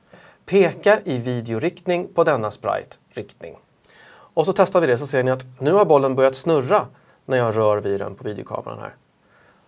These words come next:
Om jag försöker hålla mig helt stilla sådär, då rör inte bollen på sig. Men så fort jag kommer in min hand här, då ser ni att bollen rör på sig. En bra början. Nu pekar bollen i den riktning som vi rör vid den. Nästa steg är att vi ska få bollen att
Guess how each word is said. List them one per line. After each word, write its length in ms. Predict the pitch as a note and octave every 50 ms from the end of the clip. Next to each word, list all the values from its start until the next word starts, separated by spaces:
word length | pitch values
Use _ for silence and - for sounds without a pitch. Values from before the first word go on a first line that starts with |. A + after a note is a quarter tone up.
| _ _ -
Om 80 | - B2+
jag 100 | C3+ C3
försöker 220 | - C#3+ - C#3
hålla 220 | C3+ D3 C3+ C3
mig 120 | C3 C3 B2
helt 280 | C3 C#3+ C3+ C3 B2+
stilla 360 | B2+ - D3+ C3+ B2+ C3+ E3 F3+
sådär, 300 | F#3+ E3 D#3+ G#3 C4 - _ _ _ _ _ _ _ _ _ _ _ _ _ _ _ _ _ _ _ _
då 60 | - C#3+
rör 180 | C#3 C#3 C#3+
inte 160 | D#3+ D3+ D#3
bollen 260 | C#3 D3 C#3+ C#3+ D3 C#3+
på 160 | C#3 C#3 C#3
sig. 240 | - D#3+ F3 G3 - - _ _ _ _ _ _ _ _
Men 140 | - C#3 C3+
så 120 | C#3 C#3+
fort 260 | - - A#3 A3+ - E3
jag 100 | C#3+ -
kommer 200 | D#3+ D3 C#3+ C#3
in 160 | C3+ B2+ A#2+
min 160 | A#2 A2+ A2+
hand 280 | A#2+ D#3+ E3+ D3+ A#2+ G#2
här, 160 | G#2+ G#2 G2
då 80 | C#3+ C#3
ser 180 | - E3 E3
ni 60 | E3 E3
att 100 | C3+ A#2+
bollen 280 | A2 G#2+ G#2+ G#2+ G#2
rör 140 | A2 A2 G#2+
på 220 | - - A#2 A#2
sig. 200 | A#2 - A2+ A2 A#2+ _ _ _ _ _ _ _ _ _ _ - - - - _
En 160 | - F3+ F#3 D#3+
bra 200 | D3 C#3 C#3 C3+
början. 400 | C3+ C#3 C3 C#3 F3 F3+ C#3+ C3+
Nu 80 | E3
pekar 340 | - - F3 C3+ B2 F3+ D#3+
bollen 300 | C#3 B2+ A#2+ A#2 B2 A#2+
i 40 | A2+
den 200 | A2 G#2+ G#2+ G#2+
riktning 500 | A#2 A#2 - - F3 G3 G3+ G3+ G3+ - _
som 240 | - - - E3+ D3+
vi 240 | B2+ A#2 A2+ A2+ A2+ - _ -
rör 340 | C#3 A2+ A#2 A#2 A#2 A#2 A2
vid 240 | G2 F#2+ F2+ G2+
den. 120 | F#2 F#2+ G2 - _ _ _ _ _ _ _ _ - - - - - - - - _ -
Nästa 280 | E3+ G3+ G3+ G3+ C4
steg 340 | C4 - D3 C3+ C3 C3 B2+
är 100 | B2+ B2
att 120 | A2+ -
vi 80 | B2+ A#2+
ska 140 | - C#3 B2+
få 300 | - B2+ A2+ G#2+ G#2+ A2
bollen 480 | A2+ A2 A2 G2+ G2+ G2+ G#2 G2+ G#2 -
att 280 | A2 G#2 - - -